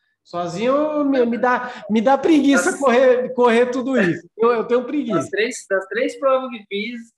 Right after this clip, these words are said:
Speaker 2: é a, vamos dizer, a mais ruim.
Speaker 1: É,
Speaker 2: Porque
Speaker 1: é
Speaker 2: eu fiz noventa e, eu fiz noventa e cinco da Hawaii,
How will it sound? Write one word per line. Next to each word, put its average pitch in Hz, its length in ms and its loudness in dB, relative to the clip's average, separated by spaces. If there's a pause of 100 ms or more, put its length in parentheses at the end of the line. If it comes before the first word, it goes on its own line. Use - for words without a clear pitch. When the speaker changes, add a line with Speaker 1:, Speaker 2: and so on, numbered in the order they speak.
(140)
Speaker 2:
é 220 160 -6
a, 214 540 -2 (100)
vamos 208 300 -12
dizer, 175 560 -6
a 147 80 -8
mais 185 240 -14
ruim. 269 380 -8 (680)
Speaker 1:
É, 180 220 -4
Speaker 2:
Porque 170 260 -2
Speaker 1:
é - 20 2
Speaker 2:
eu 175 100 -2
fiz 175 200 -6
noventa 170 480 -6
e, 160 100 -4
eu 151 100 -8
fiz 151 220 -10
noventa 165 360 -4
e 151 60 -4
cinco 165 280 -8
da 151 100 -2
Hawaii, 139 440 -2